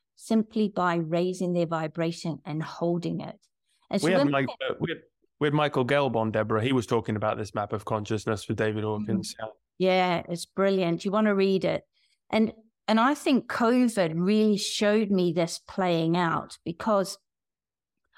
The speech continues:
Speaker 1: what you watched was an orchestrated c-, campaign of fear being
Speaker 2: Yeah.
Speaker 1: installed into people to drop their levels such to, they got to the point where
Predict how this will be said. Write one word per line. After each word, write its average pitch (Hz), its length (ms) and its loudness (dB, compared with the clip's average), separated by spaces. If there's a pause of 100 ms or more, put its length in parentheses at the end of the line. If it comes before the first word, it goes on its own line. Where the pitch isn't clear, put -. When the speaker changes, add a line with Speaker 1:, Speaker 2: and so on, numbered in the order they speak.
(120)
Speaker 1:
what 254 240 2
you 269 180 2
watched 220 840 0 (280)
was 180 580 0 (1120)
an 220 100 6
orchestrated 233 720 2
c-, - 100 -8 (200)
campaign 220 640 2
of 151 160 0
fear 233 720 -2 (800)
being 208 260 2
Speaker 2:
Yeah. 196 80 -2
Speaker 1:
installed 285 640 0
into 247 320 2
people 180 640 -2
to 214 120 -2
drop 220 520 -2 (180)
their 233 160 0
levels 214 720 0 (560)
such - 580 -4
to, 262 120 -2
they 226 120 2
got 285 280 0
to 311 100 -4
the 269 100 -2
point 202 640 0 (140)
where 196 520 2